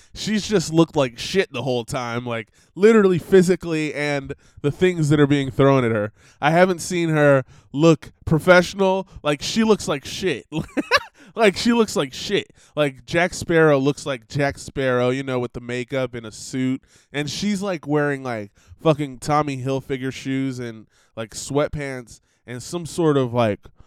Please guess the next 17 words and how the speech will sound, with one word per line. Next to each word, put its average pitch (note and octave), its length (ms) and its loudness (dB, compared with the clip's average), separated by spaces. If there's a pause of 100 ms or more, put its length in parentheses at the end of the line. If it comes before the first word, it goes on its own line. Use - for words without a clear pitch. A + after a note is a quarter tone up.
(140)
some F#3 180 -2
sort G3 240 8
of B2 220 -2
blouse. B2 640 -2 (260)
Um, A2+ 440 -8
and C3 120 -10
she - 180 -8
looks G3 220 -2
like B2 180 -6
shit, - 380 -12
like, G#2 200 -18
her B2 120 -8
makeup C3+ 460 -6
and, G2+ 260 -14 (320)
you C3+ 160 -2
know, B2 160 0
I, A#2 140 -6